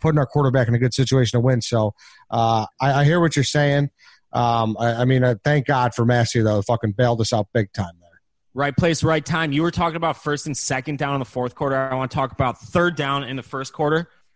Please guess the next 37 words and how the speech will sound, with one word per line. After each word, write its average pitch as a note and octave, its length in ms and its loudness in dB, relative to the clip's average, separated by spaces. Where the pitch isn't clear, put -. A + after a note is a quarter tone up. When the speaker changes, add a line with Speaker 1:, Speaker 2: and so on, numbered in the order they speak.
Speaker 2:
Four F3 280 2
or F#3 40 2
five E3 260 2
on E3+ 100 2
first D#3+ 300 0
down D3 180 0
in C#3+ 100 0
the B2 300 0
first C#3+ 320 -4
quarter, C3+ 480 2
and C3 340 -2
I D#3+ 300 -2
thought D3+ 400 0
that, C3 540 -2
uh, B2+ 300 0
Trubisky D3+ 600 -2
looked D3 260 -2
the C#3 80 -2
best, - 540 -4
as F3 180 2
good F#3+ 120 2
as F#3 100 2
he's D#3 160 0
ever D3 160 2
looked C#3+ 200 0
in D3 40 0
his, G#2 200 -6
in C#3 160 -6
his A2 260 -6
three C3+ 140 -2
or - 20 -4
four C3 160 -4
year B2 80 -2
career, C3 160 -4
whatever A#2+ 180 0
it's G#2+ 120 -8
been. A2+ 240 -2